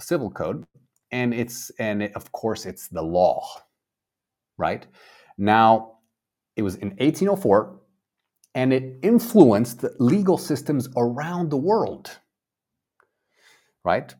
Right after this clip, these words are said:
It completely, it was a big legacy, it changed the whole world. People forget about this. People always say, "Oh, the, the wars, and he killed a lot of people, and blah, blah, blah." It's true, right? But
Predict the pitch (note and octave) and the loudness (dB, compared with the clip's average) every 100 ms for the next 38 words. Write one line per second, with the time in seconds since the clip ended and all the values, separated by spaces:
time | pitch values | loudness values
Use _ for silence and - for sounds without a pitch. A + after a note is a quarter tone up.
0 | _ _ D3+ D3 - D3 C#3+ - F#3 F3 | _ _ -4 -2 2 2 2 -2 0 0
1 | D#3 - C#3+ B2+ G2+ F#2 F#3 E3+ F3 F3 | 0 -2 -2 -2 -2 0 0 0 -2 -2
2 | F#2+ - - D#3+ D#3 - - C3+ A2 F3 | -6 -10 -6 -4 -4 -6 -8 -6 -6 -6
3 | G3 D2+ - - _ C3+ B2+ - F#2 D#3+ | -6 -8 -14 -20 _ -6 -6 -6 -8 -6
4 | F3 G#2 F2 D2 - - A2+ B2 - A#2 | -6 -4 -6 -10 -12 -6 -2 -4 0 2
5 | C3 A#2 A2+ F#2 - F2+ E2 G2 E3+ D#2 | 4 2 -2 -6 -8 -6 -2 0 0 -2
6 | D2+ F2 F2 - _ _ _ - C#2+ F#2 | -8 -4 -4 -6 _ _ _ -14 -8 -4
7 | B2 A2+ G#2+ G#2 - D#2+ F#2 - A#2 G#2 | -4 -4 -8 -10 -12 -16 -18 -8 -4 -4
8 | F#2+ F#2+ F#2 - C3 C3 D#2+ F#2+ D#2 G2 | -6 -10 -12 -12 -10 -10 -14 -16 -14 -10
9 | A#2+ A#2+ A2 B2 A#2 _ F#2+ E2+ - - | -10 -6 -4 -2 -4 _ -6 -6 -4 2
10 | C4 G3 - _ _ _ _ _ _ _ | 2 2 -6 _ _ _ _ _ _ _
11 | - F2 F#2+ - _ _ _ _ _ G3 | -4 -2 -2 -6 _ _ _ _ _ 6
12 | F#3 E3 - - | 8 6 0 -16